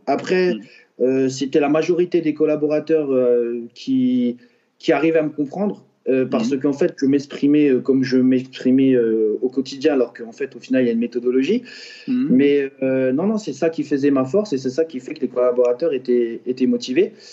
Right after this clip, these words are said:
Speaker 2: Mhm.
Speaker 1: Mais en ajoutant justement les, les formations, euh, là, c'est, c'est, là, c'est, c'est, c'est, c'est, c'est monté en puissance, euh,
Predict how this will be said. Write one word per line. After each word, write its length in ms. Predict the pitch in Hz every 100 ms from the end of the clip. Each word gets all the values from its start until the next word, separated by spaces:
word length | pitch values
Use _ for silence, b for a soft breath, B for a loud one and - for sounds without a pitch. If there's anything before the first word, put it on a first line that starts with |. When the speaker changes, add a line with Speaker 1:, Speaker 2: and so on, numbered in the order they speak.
| B B
Speaker 2:
Mhm. 120 | 110 120
Speaker 1:
Mais 260 | 143 143 143
en 180 | 131 143
ajoutant 400 | 147 160 151 170
justement 420 | 151 143 147 156
les, 600 | 143 131 127 113 113 113
les 160 | 113 135
formations, 720 | 131 139 139 131 - 208 175
euh, 80 | 120
là, 120 | 147
c'est, 260 | 143 110 104
c'est, 480 | 107 104 104 95 87 80 62 50 -
là, 140 | 123 123
c'est, 180 | -
c'est, 160 | - 92 - B B _
c'est, 260 | - 95
c'est, 180 | - -
c'est 160 | 104 107
monté 220 | 117 123
en 80 | 113
puissance, 520 | - 131 143 135 131
euh, 220 | 113 107